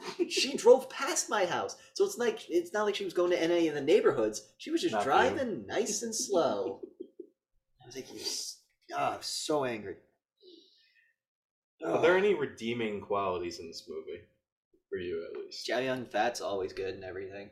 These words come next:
Speaker 2: Yeah. Is that it?
Speaker 1: Yeah.
Speaker 2: I remember seeing this movie in theaters with my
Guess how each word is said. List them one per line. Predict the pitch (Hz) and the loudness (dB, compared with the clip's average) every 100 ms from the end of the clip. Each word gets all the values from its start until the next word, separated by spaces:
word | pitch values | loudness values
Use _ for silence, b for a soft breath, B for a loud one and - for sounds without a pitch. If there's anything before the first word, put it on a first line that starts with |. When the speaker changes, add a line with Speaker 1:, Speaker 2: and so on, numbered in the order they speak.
| _ _ _ _ 90 | _ _ _ _ -14
Speaker 2:
Yeah. | 85 90 | -10 -10
Is | 92 _ _ _ _ _ _ _ _ _ _ _ _ _ | -12 _ _ _ _ _ _ _ _ _ _ _ _ _
that | 87 87 101 | -8 -6 -6
it? | - _ _ _ _ _ _ _ _ _ _ _ _ _ _ _ _ _ _ _ _ _ _ - - - _ - - _ _ _ _ - _ _ B B B _ _ - _ _ | -10 _ _ _ _ _ _ _ _ _ _ _ _ _ _ _ _ _ _ _ _ _ _ -16 -16 -16 _ -20 -20 _ _ _ _ -20 _ _ B B B _ _ -20 _ _
Speaker 1:
Yeah. | 110 120 120 - _ _ _ _ _ | -4 -2 -2 -6 _ _ _ _ _
Speaker 2:
I | 107 131 117 | -2 -2 -4
remember | 135 139 143 131 | -4 -4 -4 -6
seeing | - 117 110 | -4 -6 -4
this | 92 - | -8 -6
movie | 98 92 | -4 -4
in | 90 | -8
theaters | - 92 90 | -6 -4 -4
with | 82 | -6
my | 80 | -12